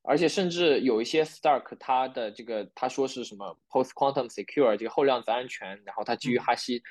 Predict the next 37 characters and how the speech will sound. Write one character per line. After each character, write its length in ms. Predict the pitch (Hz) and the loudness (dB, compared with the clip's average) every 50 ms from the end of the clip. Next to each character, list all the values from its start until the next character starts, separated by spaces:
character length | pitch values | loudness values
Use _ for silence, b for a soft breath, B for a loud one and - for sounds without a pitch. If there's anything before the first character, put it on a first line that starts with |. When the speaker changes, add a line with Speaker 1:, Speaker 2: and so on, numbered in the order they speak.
| B B B B B B | B B B B B B
Speaker 1:
但 180 | - 220 208 165 | 4 4 4 4
其 200 | - - 170 180 | 2 2 0 0
实 320 | 180 - 139 139 147 156 | 2 2 4 4 4 4
你 140 | 147 127 117 | 2 -4 -6
像 360 | - - 160 143 131 123 117 | -2 0 0 0 0 -2 -4
比 80 | 110 113 | -4 -4
如 100 | 110 120 | -4 -4
Starkware 440 | 120 - - 143 143 - 170 156 123 | -2 0 0 0 2 4 2 2 2
里 80 | 110 | 2
面， 220 | 92 92 104 101 101 | -2 -6 -10 -12 -10
它 160 | - - - | -4 0 2
用 140 | 143 156 147 | 2 2 2
到 80 | 139 123 | 0 -2
了 80 | 117 | -4
一 20 | 117 | -4
些 100 | - 131 | -6 -8
参 220 | 123 - 143 143 | -6 -4 -6 -6
数， 300 | 143 - 135 113 92 92 b b b b b b b _ _ _ _ _ - | -4 -4 -4 -4 -4 -6 b b b b b b b _ _ _ _ _ 0
它 100 | - 180 | 2 4
虽 120 | 170 202 | 4 4
然 140 | 190 190 185 | 4 4 4
说 160 | 190 196 190 | 4 4 4
号 160 | 185 208 180 | 4 4 2
称 160 | 170 185 175 175 | 2 0 -6 -6
是 200 | 170 180 160 147 | -4 -6 -6 -4
这 100 | 147 147 | -4 -2
个 100 | 143 135 | -2 0
后 120 | 135 180 | 2 2
量 180 | 170 160 147 135 | 2 2 2 0
子 100 | 120 120 | -2 -4
安 180 | 113 123 135 139 | -6 -6 -6 -8
全， 280 | - - - 123 104 113 | -12 -12 -12 -12 -8 -2
但 140 | 143 165 156 | -2 0 0
是 320 | - - 165 143 120 - b b b b b _ _ _ _ | 0 2 4 4 2 2 b b b b b _ _ _ _
它 160 | - - 175 | 0 2 2
通 220 | 170 - - 190 190 | 2 2 0 0 4
过， 340 | 185 180 147 139 143 - | 4 4 4 4 0 -6